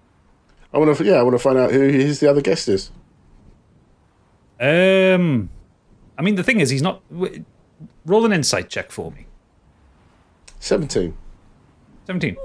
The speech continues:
Speaker 2: He's not lying to you. Like, it's cl-, it's clear that, like, the pecking order is that he's not allowed to tell you. So you would have to find that out from, from Aldrex.
Speaker 1: He's a tricky fellow.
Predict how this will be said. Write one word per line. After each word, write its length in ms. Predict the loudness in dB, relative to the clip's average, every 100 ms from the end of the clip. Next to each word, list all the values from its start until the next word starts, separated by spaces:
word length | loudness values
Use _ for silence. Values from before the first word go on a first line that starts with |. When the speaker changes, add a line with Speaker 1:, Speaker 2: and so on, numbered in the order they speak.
| -6
Speaker 2:
He's 140 | -4
not 160 | -2 0
lying 320 | 0 0 -2
to 100 | -6
you. 120 | -8 -6
Like, 220 | -6 -6
it's 160 | -10 -8
cl-, 140 | -4 -4
it's 120 | -2
clear 200 | -2 0
that, 140 | -2
like, 240 | -4 -4 -6
the 80 |
pecking 340 | -4 -4 -4 -2
order 340 | -2 -2 -2
is 180 | -4 -4
that 200 | -8 -10 _ _ _ -10
he's 100 | -6
not 140 | -4
allowed 400 | -2 0 0 -2 -8
to 80 |
tell 240 | -6 -6 -6
you. 100 | -12 _ -20 -20 _ _ _ _ _ _ _ _ _ _ _ _ _ _ _ _ _
So 360 | -4 -2 -2 -4 -6
you 60 |
would 100 | -4
have 140 | -4 -4
to 80 |
find 260 | -6 -6 -4
that 140 | -4
out 160 | -6 -8
from, 260 | -10 -10 -12
from 260 | -8 -6 -4
Aldrex. 580 | -8 -10 -14 -12 -14 -14 _ _ _ _ -20 -20 _ _ _ _ _ _ _ _ _ _ _ _ _ _ -20 -20 -20 -20 -20
Speaker 1:
He's 320 | -16 -12 -6
a 60 | -6
tricky 320 | -4 -4 -4 -2
fellow. 420 | 2 2 2